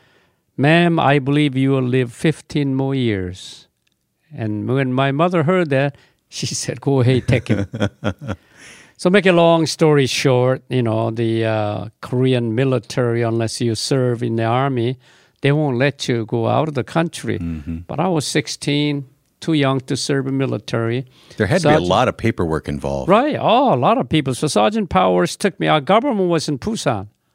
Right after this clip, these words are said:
Speaker 1: because
Speaker 2: You had to be moved
Speaker 1: so
Speaker 2: because of the war.
Speaker 1: the Seoul
Speaker 2: Right.
Speaker 1: war, Seoul
Speaker 2: Yeah.
Speaker 1: was already overtaken by the communists.
Speaker 2: Yeah.
Speaker 1: He went to American embassy. He went to foreign ministry. He went to educational ministry.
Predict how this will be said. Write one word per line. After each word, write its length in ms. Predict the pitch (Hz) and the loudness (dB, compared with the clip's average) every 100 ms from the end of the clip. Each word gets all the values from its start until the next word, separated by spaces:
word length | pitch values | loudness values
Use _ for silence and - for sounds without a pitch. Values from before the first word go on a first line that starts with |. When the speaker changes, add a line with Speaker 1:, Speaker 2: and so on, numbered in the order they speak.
| _ _ _ _ _ _ _ | _ _ _ _ _ _ _
Speaker 1:
because 400 | 139 127 139 127 | -4 0 0 0
Speaker 2:
You 60 | 92 | -2
had 80 | 95 | 0
to 60 | |
be 60 | 95 | 2
moved 120 | 113 | 4
Speaker 1:
so 40 | 151 | 4
Speaker 2:
because 240 | - 104 | 2 0
of 20 | |
the 80 | 95 | 0
war. 220 | 90 123 | 0 0
Speaker 1:
the 80 | 185 | 0
Seoul 220 | - 320 | 2 2
Speaker 2:
Right. 120 | - 147 | 2 2
Speaker 1:
war, 80 | 123 | -2
Seoul 200 | - 190 | 0 2
Speaker 2:
Yeah. 80 | |
Speaker 1:
was 120 | 147 143 | 2 0
already 360 | 147 139 143 | 2 2 2
overtaken 580 | 135 131 127 160 143 131 | 2 0 0 -2 -2 -2
by 140 | 123 | -2
the 80 | 120 | -2
communists. 560 | - 190 165 113 113 82 | -2 -2 -2 -2 -4 -6
Speaker 2:
Yeah. 60 | 82 _ _ _ _ _ - | -10 _ _ _ _ _ -10
Speaker 1:
He 220 | 113 156 | 0 2
went 240 | 160 156 131 | 4 2 0
to 80 | 151 | 0
American 400 | 147 151 156 147 | 2 0 0 -2
embassy. 480 | 143 147 - 156 | 0 -2 -2 -2
He 140 | 127 139 | 0 0
went 240 | 135 127 | 0 -2
to 120 | 131 | -4
foreign 400 | 113 151 147 143 | -4 -2 0 0
ministry. 600 | 139 143 143 - 147 143 | 0 0 -2 -4 -2 -2
He 160 | 123 131 | 0 -2
went 220 | 127 120 | -2 -2
to 60 | 127 | -2
educational 640 | 131 143 - 147 - 147 143 | -2 -4 -4 -4 -2 -2 0
ministry. 680 | 143 143 - - 143 139 | 0 -2 -4 -6 -2 -2